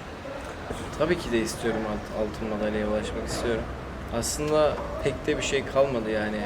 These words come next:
oraya, yani o derecelere ulaşmama. Az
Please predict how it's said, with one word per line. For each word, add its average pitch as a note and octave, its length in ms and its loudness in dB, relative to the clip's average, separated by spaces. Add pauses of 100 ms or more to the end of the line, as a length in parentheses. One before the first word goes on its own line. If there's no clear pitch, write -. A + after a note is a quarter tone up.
(320)
oraya, A2 240 2 (500)
yani G2+ 180 -4 (300)
o A2 60 2
derecelere A2+ 420 2
ulaşmama. A2 560 0 (720)
Az A#2 120 2